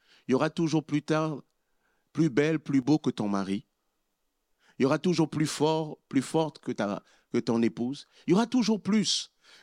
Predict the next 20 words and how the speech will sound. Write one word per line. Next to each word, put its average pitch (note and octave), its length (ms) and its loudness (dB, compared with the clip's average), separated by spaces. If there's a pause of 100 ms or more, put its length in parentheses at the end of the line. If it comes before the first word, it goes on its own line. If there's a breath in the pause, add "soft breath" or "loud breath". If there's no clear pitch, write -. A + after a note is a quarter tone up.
Mais C#3+ 100 4
la D3 80 2
seule C4 320 0
différence, D3 680 -2 (260)
c'est - 140 -2
que F#3 100 -4
tu D#3+ 160 -6
as C3 60 -4
fait C#4+ 280 -4
ce - 140 -4
choix-là. C#3+ 440 -4 (1080)
Et, G#3 220 4 (140 loud breath)
et G#3+ 100 2
ce G3+ 160 4
choix, B3+ 280 0
il G3+ 60 0
faut E3+ 120 0
pas F#3 140 2
le E3+ 80 4
subir. G#3+ 340 0